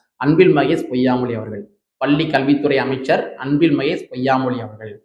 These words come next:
இவருடைய தலைமையில தான் திராவிட முன்னேற்ற கழகத்துல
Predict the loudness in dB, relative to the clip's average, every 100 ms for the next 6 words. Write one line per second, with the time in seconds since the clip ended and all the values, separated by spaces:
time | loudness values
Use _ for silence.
0 | _ _ 2 6 8 8 6 2 2 0
1 | 0 0 0 0 0 -2 -10 -18 _ 2
2 | 4 4 4 2 2 0 0 0 -2 -2
3 | 0